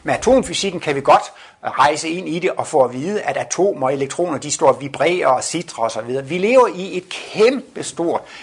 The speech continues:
bevægelsesocean. Hvad er det, vi bliver vidne til, når vi ser dette bevægelsesocean?" Og der har Martinus et svar, og der er formlen altså blevet endnu kortere. Der er kun tre ord i svaret. Hvad er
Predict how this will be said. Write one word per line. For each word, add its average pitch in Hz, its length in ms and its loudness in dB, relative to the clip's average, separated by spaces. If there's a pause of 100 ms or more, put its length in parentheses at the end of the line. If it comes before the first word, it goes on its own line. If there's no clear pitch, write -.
(120)
bevægelsesocean. 120 960 -2 (1000)
Hvad 175 220 2
er 220 40 2
det, 208 140 -6
vi 190 80 -4
bliver 165 180 -2
vidne 165 300 -4
til, 160 380 -8
når 143 80 -10
vi 131 100 -8
ser 156 240 -2
dette 147 220 -4
bevægelsesocean?" 117 920 -8 (340)
Og - 60 -12
der - 60 4
har 180 160 4
Martinus 180 480 -4
et 143 100 -6
svar, - 640 0
og - 80 -16
der 147 60 6
er 175 160 6
formlen 156 460 0
altså 120 180 -4
blevet 127 240 -4
endnu 196 160 6
kortere. 123 400 2
Der 135 80 2
er 170 240 6 (100)
kun 190 320 -2
tre 226 380 0
ord 180 400 6
i 131 80 -8
svaret. 131 480 0 (360)
Hvad 196 280 6 (120)
er 214 220 2